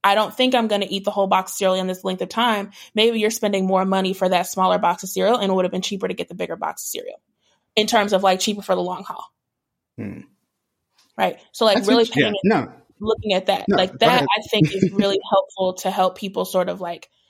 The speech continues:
Speaker 1: sort of figure this thing out. And then also having a, like, a fleshed out idea of how you're gonna use the ingredients, right?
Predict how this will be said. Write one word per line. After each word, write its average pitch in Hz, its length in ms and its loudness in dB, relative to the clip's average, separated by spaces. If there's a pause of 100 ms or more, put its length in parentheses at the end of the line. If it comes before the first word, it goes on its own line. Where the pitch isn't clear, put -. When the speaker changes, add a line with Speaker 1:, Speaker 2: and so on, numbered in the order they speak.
(160)
Speaker 1:
sort 202 180 2
of 185 160 2
figure 202 300 2
this 190 220 -6
thing 185 300 -2
out. 254 360 4
And 208 160 2
then 202 180 0
also 196 720 0 (680)
having 262 420 2 (120)
a, 202 140 2
like, 196 180 0
a 190 100 0
fleshed 220 520 0
out 208 200 4
idea 190 440 0
of 185 80 -2
how - 160 -2
you're 208 160 0
gonna 220 160 -4
use 190 380 -6
the 180 140 -8
ingredients, - 760 -16 (280)
right? 196 200 2